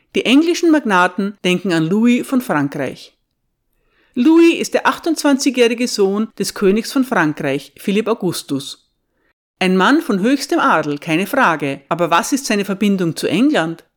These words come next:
Louis begründet seinen Anspruch auf den Thron von England durch seine Frau, Blanche von Kastilien. Etwas ungewöhnlich,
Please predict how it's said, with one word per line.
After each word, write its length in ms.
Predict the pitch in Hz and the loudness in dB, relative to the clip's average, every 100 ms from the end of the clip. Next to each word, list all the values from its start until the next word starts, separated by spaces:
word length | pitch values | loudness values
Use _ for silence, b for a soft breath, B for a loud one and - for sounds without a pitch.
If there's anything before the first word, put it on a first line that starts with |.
| _ _ _ _ _ _ _ _ | _ _ _ _ _ _ _ _
Louis 360 | 247 330 370 349 | 2 6 6 4
begründet 520 | 262 233 285 330 - | 2 2 2 2 0
seinen 200 | 262 247 | 2 2
Anspruch 480 | 185 214 - 240 - | 0 -4 -4 -6 -4
auf 80 | |
den 160 | - 185 | -4 -4
Thron 280 | 190 240 277 | -2 0 0
von 140 | 277 | 0
England 540 | - 175 185 190 190 - | -2 -2 0 -2 -2 -4
durch 120 | 220 | -6
seine 260 | - 240 269 | 0 0 0
Frau, 480 | 220 156 131 - _ _ _ | 0 0 0 -4 _ _ _
Blanche 400 | 196 175 208 - | 0 2 0 -2
von 160 | 240 240 | -2 -2
Kastilien. 840 | 254 - 208 170 147 135 147 - _ _ _ _ _ _ _ _ _ - | -4 -4 -4 -2 -2 -2 -4 -10 _ _ _ _ _ _ _ _ _ -10
Etwas 280 | 185 202 - | -4 -4 2
ungewöhnlich, 840 | 294 208 170 160 156 151 160 - | 2 4 0 -2 -2 -2 -6 -14